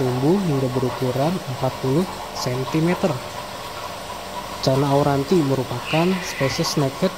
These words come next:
berukuran sedang dan berwarna-warni. Ikan endemik dari Sungai Brahmaputra, timur laut India, tepatnya berasal dari wilayah Assam. S-nya dua ya. Ikan gabus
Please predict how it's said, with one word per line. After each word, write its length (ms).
berukuran 400
sedang 480
dan 160
berwarna-warni. 800
Ikan 240
endemik 400
dari 400
Sungai 400
Brahmaputra, 720
timur 320
laut 240
India, 400
tepatnya 560
berasal 640
dari 240
wilayah 480
Assam. 480
S-nya 400
dua 400
ya. 240
Ikan 160
gabus 320